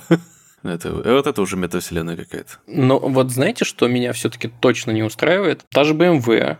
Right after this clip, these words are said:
Speaker 2: берёт дополнительные деньги за обновление П О, э, которое повышает безопасность на дороге. Мне кажется, это немножко за гранью.
Speaker 1: Вы чё, охерели?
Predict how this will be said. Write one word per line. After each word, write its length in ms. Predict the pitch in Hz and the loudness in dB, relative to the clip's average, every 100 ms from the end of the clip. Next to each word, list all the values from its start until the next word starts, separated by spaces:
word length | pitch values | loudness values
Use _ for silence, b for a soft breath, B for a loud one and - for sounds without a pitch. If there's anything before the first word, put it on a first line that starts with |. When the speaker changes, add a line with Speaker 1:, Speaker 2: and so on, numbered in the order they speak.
| - | -8
Speaker 2:
берёт 560 | 123 120 120 123 160 | -6 0 2 4 2
дополнительные 540 | 151 123 120 147 156 127 | 0 0 0 0 0 0
деньги 320 | 120 123 135 | 2 0 2
за 140 | 123 | 2
обновление 720 | 120 117 120 135 147 139 123 120 | 2 2 2 2 2 0 0 -2
П 140 | 120 | 0
О, 500 | 117 117 165 196 220 - | 2 4 2 0 -6 -8
э, 140 | 131 | -4
которое 320 | - - 160 160 | -2 0 0 0
повышает 540 | 127 117 127 139 123 | 0 2 2 2 -2
безопасность 580 | 127 123 123 123 139 - | 0 2 2 -2 -4 -4
на 120 | 123 | 0
дороге. 460 | 117 117 117 - - - | 2 2 0 -8 -16 -10
Мне 360 | - 127 131 165 | -4 0 0 0
кажется, 320 | 170 - 135 | -4 -4 -6
это 340 | - 131 131 | -2 -2 0
немножко 380 | 139 123 120 127 | 0 0 0 -2
за 120 | 120 | -2
гранью. 360 | 120 - - - _ _ 98 | 0 0 -2 -8 _ _ -14
Speaker 1:
Вы 120 | 95 | -12
чё, 340 | - 87 80 - | -8 -8 -8 -12
охерели? 540 | - 90 90 95 - | -10 -4 -2 -2 -6